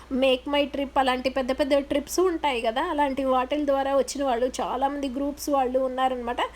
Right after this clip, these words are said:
మేము ఇలాగ స్నోబాల్స్ చేసుకొని ఒకళ్ళ మీదకి ఒకళ్ళు వేసుకొని ఫైటింగ్ అది చాలాసేపు ఆడుకున్నాం అనమాట. ఫస్ట్ మటుకు నాకు చూడగానే ఒకేసారి గుండె దడదడ దడలాడింది. చాలా భయం అనేది వేసిందనమాట. అంటే యాంగ్జైటీ అదంతా,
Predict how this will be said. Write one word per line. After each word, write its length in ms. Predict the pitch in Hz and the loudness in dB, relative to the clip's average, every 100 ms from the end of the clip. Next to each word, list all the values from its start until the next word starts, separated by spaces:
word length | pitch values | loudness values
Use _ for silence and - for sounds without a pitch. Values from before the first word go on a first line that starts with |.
| - - 262 | -12 -2 2
మేము 180 | 262 | 4
ఇలాగ 260 | 247 247 269 | 4 2 0
స్నోబాల్స్ 1040 | - 285 269 254 294 311 285 285 262 - 262 | 0 2 2 4 4 2 -2 -6 -6 -2 0
చేసుకొని 440 | 262 - 277 285 | 0 0 0 2
ఒకళ్ళ 260 | 277 269 277 | 0 0 -2
మీదకి 280 | 294 294 | -2 0
ఒకళ్ళు 240 | 262 247 254 | 0 0 0
వేసుకొని 500 | 269 - 285 269 302 | 0 0 0 0 0
ఫైటింగ్ 500 | 285 262 247 285 277 | 2 2 2 -4 -4
అది 160 | 254 | -4
చాలాసేపు 560 | 285 294 247 277 320 320 | 0 2 2 0 0 2
ఆడుకున్నాం 500 | 233 240 277 269 247 | 2 0 -2 -4 -4
అనమాట. 400 | 233 208 208 320 | -4 -4 -2 -2
ఫస్ట్ 580 | - - - 254 262 - | -6 -12 -2 0 0 0
మటుకు 260 | 349 320 440 | -2 0 0
నాకు 360 | 415 349 302 | 0 0 -4
చూడగానే 540 | 302 320 294 302 359 349 | -2 -2 0 0 2 2
ఒకేసారి 600 | 262 311 320 339 320 277 | 0 -2 0 2 2 0
గుండె 260 | 262 277 | 0 2
దడదడ 580 | 240 240 254 269 285 269 | 2 0 0 0 0 0
దడలాడింది. 720 | 277 269 240 240 220 220 494 - - - - - - - - - - - - | 0 2 2 0 -2 -2 -2 -6 -18 -20 -20 -20 -20 -20 -20 -20 -20 -8 2
చాలా 260 | 254 294 294 | 4 6 4
భయం 400 | 247 262 294 320 | 4 4 4 2
అనేది 300 | 311 302 339 | 2 2 4
వేసిందనమాట. 680 | 294 294 320 302 262 254 311 | 4 2 0 0 -2 -2 0
అంటే 240 | 320 302 | 0 0
యాంగ్జైటీ 640 | 247 247 285 302 294 294 302 | 0 -2 2 2 2 2 0
అదంతా, 460 | 262 240 262 285 | 2 0 0 -2